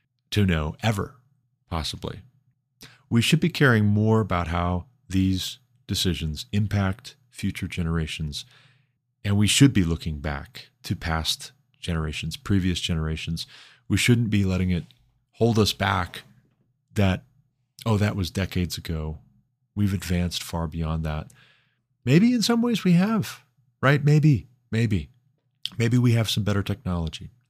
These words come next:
in certain ways. But we don't know what we don't know about what they had figured out if we're always assuming our latest thought is so brilliant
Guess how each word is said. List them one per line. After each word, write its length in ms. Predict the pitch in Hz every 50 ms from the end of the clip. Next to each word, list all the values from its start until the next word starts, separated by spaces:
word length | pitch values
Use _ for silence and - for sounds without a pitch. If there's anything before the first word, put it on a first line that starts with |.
| _ _ -
in 140 | 101 98
certain 360 | 92 - - 117 117 107 117 107
ways. 440 | 104 95 80 78 - - - - _ _ _ _ _ _ _ _ _ _ -
But 920 | 98 87 117 113 110 107 107 107 104 90 - - - - - - - - _ _ _ _ _ _ _ _ _ _ -
we 180 | 110 120 165 196
don't 200 | 208 220 180 135
know 180 | 151 190 208 151
what 200 | 85 92 - -
we 120 | 120 123
don't 260 | 113 117 113 107 113
know 240 | 123 151 151 - - _ _ _ _ _ _ -
about 300 | 101 - 107 104 101 -
what 460 | 120 107 104 104 90 - - - - _ _
they 160 | - 101 110 107
had 240 | 101 110 107 95
figured 320 | - - 101 92 98 101 127
out 360 | 165 185 131 - - - - _ _ _ _ _ _ _ _ _ _ _ _ -
if 420 | 143 139 127 120 110 - - - _
we're 180 | - 110 113 113
always 320 | 120 135 143 147 139 120
assuming 680 | 123 117 - - - 170 196 156 90 78 78 85 95 - - _ _ _ _ _ _ _ _ _ _ -
our 360 | 110 120 139 151 165 170 170
latest 440 | 156 139 147 151 143 135 123 - -
thought 460 | - 202 208 127 110 - - - - _ _ _ -
is 160 | 113 101 -
so 400 | - - - 113 120 131 139 139
brilliant 640 | 123 107 123 131 131 127 110 82 - - - - -